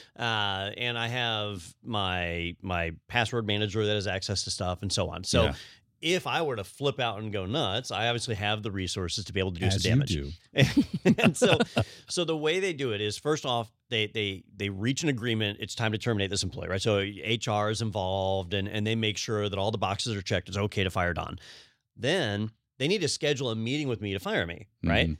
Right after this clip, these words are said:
Speaker 1: So, you know, they, they send me a meeting like, "Hey," and it may just be the manager. It might be the H R department, although that normally tips your hat to what you're doing. So
Speaker 2: Yeah.
Speaker 1: it, it's typically just your manager says, "Hey, we need to have a, a
Speaker 2: A
Speaker 1: one-on-one,"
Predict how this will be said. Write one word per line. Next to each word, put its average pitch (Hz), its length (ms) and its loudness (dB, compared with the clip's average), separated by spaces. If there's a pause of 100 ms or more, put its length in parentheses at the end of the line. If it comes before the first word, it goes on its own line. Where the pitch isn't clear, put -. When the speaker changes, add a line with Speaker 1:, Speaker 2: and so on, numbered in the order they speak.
(120)
Speaker 1:
So, 117 720 0
you 120 100 -4
know, 104 80 -2
they, 117 460 -2
they 135 160 0
send 139 240 -2
me 135 120 0
a 127 40 -2
meeting 120 280 -2
like, 104 140 -4
"Hey," 120 460 -2
and 127 140 -6
it 143 100 -8
may 147 120 0
just 123 160 -8
be 135 80 -2
the 110 80 -2
manager. 120 440 0
It 101 100 -2
might 127 220 -2
be 113 200 -2
the 123 100 0
H 120 220 0
R 120 80 -2
department, 113 360 -4
although 98 140 2
that 101 100 -2
normally 101 400 0 (200)
tips - 240 0
your 95 100 2
hat 92 200 4
to 90 60 -6
what 92 120 0
you're 90 80 -2
doing. 95 320 2
So 113 120 0
Speaker 2:
Yeah. 101 40 4
Speaker 1:
it, 92 100 -2
it's 110 140 -2
typically 151 280 2
just 104 160 -2
your 101 80 -2
manager 92 360 0
says, 104 160 -6
"Hey, 123 160 2
we 120 120 -2
need 120 100 -2
to 107 60 0
have 104 220 0
a, 101 40 -2
a 95 260 0
Speaker 2:
A 104 100 0
Speaker 1:
one-on-one," 92 40 2